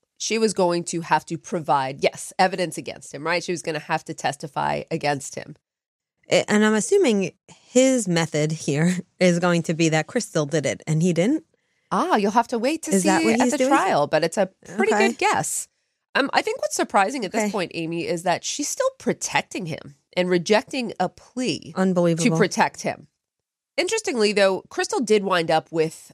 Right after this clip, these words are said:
Speaker 1: uh, a plea of a different kind. So on January twelfth, two thousand twenty-three,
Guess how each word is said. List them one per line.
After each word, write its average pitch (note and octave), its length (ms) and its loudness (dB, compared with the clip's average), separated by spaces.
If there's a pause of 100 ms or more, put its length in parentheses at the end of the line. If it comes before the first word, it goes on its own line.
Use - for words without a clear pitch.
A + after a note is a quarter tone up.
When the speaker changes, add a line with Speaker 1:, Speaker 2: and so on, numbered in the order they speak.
Speaker 1:
uh, E3+ 320 2
a F3+ 100 0
plea F#3 640 -4
of F3 120 0
a F3+ 40 0
different F#3 360 -4
kind. - 720 -8 (440)
So G3+ 420 2
on G#3 240 0
January C#4+ 480 -2
twelfth, - 480 -2
two F3+ 180 -12
thousand E3 520 -2
twenty-three, F#3+ 800 -6